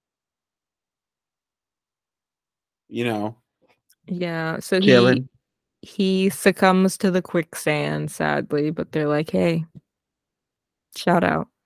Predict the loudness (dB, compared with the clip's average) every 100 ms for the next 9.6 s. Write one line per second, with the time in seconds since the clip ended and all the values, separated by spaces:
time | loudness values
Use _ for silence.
0 | _ _ _ _ _ _ _ _ _ 4
1 | 6 8 10 10 10 8 4 2 2 2
2 | 2 -2 -4 -6 -4 -2 -2 -2 -4 -2
3 | 4 6 6 6 6 6 6 8 6 4
4 | 2 -2 -4 -10 -6 -4 -2 0 0 2
5 | 0 2 0 -2 2 2 2 -2 -2 -4
6 | -10 _ -2 0 2 4 6 6 6 4
7 | 2 2 2 -2 -4 -8 -10 -12 -12 -12
8 | _ _ _ _ _ -20 _ _ _ _
9 | 2 4 2 2 0